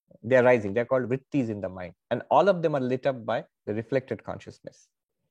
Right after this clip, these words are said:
That's what gives us our individual experience. That's why machines, which may generate all sorts of,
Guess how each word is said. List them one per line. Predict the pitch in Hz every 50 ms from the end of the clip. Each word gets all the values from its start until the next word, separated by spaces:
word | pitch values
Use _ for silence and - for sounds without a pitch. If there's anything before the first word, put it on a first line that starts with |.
| _ _ -
That's | 98 117 - - 139
what | 139 131 113
gives | 113 120 120 117 120
us | 117 110 -
our | 110 110 107
individual | 107 110 113 117 113 120 113 110 113 107
experience. | 101 87 - _ _ 95 90 90 - - - _ _ _ _ _ _ _ _ _ _ _
That's | 120 127 123 - 135
why | 127 127
machines, | 127 117 127 135 - - 175 139 98 87 - _ _ _ _ _ _ _ _ _ _ _ _ _
which | - 110 117 - -
may | 127 131 131 120
generate | 117 101 123 139 160 175 180 202 196 175
all | 160 147 160 156 147
sorts | - 151 139 - - -
of, | 135 131